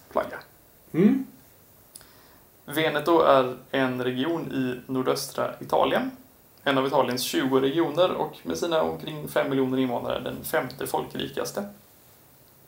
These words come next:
Speaker 1: Och i den här regionen så finns det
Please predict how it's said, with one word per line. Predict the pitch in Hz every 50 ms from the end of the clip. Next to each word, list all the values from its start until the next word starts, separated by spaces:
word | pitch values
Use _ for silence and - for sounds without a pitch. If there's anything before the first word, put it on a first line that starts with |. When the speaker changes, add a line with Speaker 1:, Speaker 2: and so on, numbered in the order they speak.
| - - _ _ - _ - _ _ _ - - - - - - - - - - - -
Speaker 1:
Och | - 165 151 143 - - - - - -
i | 165
den | 147 151 147
här | 147 147 139
regionen | 147 147 165 170 147 135 135
så | 127 131
finns | 131 131 127 -
det | - 147 -